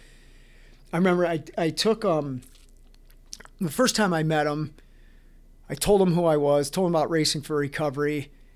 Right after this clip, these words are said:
and then I said I was coming back because I was finishing our, our third book, Choices and Consequences. So I took the picture when I first met him, put it in the book, and then went back to show him the book with their picture in it. And Steven looks at the book and he goes,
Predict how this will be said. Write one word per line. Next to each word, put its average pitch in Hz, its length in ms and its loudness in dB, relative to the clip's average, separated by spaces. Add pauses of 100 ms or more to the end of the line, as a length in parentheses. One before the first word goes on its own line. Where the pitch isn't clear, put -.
(260)
and 156 80 -4
then 160 80 0
I 151 60 -2
said 170 200 0
I 156 40 2
was 147 160 -4
coming 160 260 -2
back 156 440 -2
because 143 240 -6
I 131 80 -2
was 135 140 -4
finishing 156 460 -4
our, 131 320 -6 (120)
our 127 260 -10
third 151 400 -2
book, 156 240 -2
Choices 151 400 -2
and 123 100 -14
Consequences. 147 840 -4
So 165 100 -2
I 143 80 -4
took 180 260 -4
the 139 80 -6
picture 175 360 -4
when 143 120 -2
I 120 80 -2
first 208 400 0
met 127 220 -2
him, 143 220 -10 (580)
put 165 160 2
it 156 80 4
in 190 180 4
the 143 60 -2
book, 151 580 0
and 160 120 -2
then 156 100 0
went 139 300 -6
back 170 500 -2 (400)
to - 80 -10
show 165 400 2
him 147 120 -2
the 131 80 -8
book 170 360 2
with 151 100 -4
their 131 120 -8
picture 190 440 0
in 120 80 -10
it. - 80 -20 (680)
And 139 100 -8
Steven 170 400 2
looks 196 240 2
at 175 120 -2
the 139 60 -6
book 190 380 0
and 151 80 -4
he 147 80 -6
goes, 139 480 -2